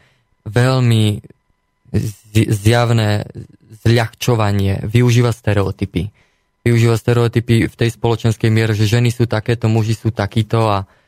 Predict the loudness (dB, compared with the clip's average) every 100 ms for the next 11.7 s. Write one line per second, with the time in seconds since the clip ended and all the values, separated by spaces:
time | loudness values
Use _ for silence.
0 | _ -6 -2 0 2 0 0 -2 -2 _
1 | -4 -2 0 -2 2 0 2 -2 -4 -4
2 | -4 0 -2 -2 -4 0 0 0 -2 0
3 | 0 0 -2 0 0 0 -2 -4 -2 -2
4 | 0 -2 0 0 0 0 0 0 0 0
5 | 0 0 -2 -6 _ _ _ _ _ -2
6 | 0 2 0 -2 _ _ _ _ _ _
7 | _ _ -6 0 0 0 0 0 0 0
8 | -2 -4 -2 -2 -2 -2 -2 -2 -4 -4
9 | -2 -2 0 -2 -4 -4 0 -2 0 -2
10 | 0 -2 -2 -2 -2 -2 -2 -2 -4 -2
11 | 0 0 0 0 0 -2 -6